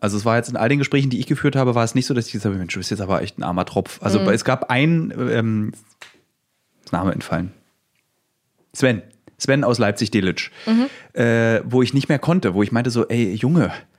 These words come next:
Speaker 1: so was ist denn, was ist denn los? Also du wohnst hier in dieser Wohnung, es ist so, es ist so, ich, man kommt rein und ich werde so, uh,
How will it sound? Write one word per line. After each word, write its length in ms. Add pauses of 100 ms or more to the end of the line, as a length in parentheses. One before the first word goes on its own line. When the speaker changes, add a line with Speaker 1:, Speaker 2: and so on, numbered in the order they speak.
(640)
Speaker 1:
so 160
was 120
ist 180
denn, 180
was 140
ist 120
denn 80
los? 460
Also 180
du 180
wohnst 280
hier 60
in 60
dieser 220
Wohnung, 440 (180)
es 120
ist 220
so, 560 (360)
es 160
ist 160
so, 240
ich, 200 (140)
man 200
kommt 280
rein 280
und 140
ich 140
werde 280
so, 260
uh, 200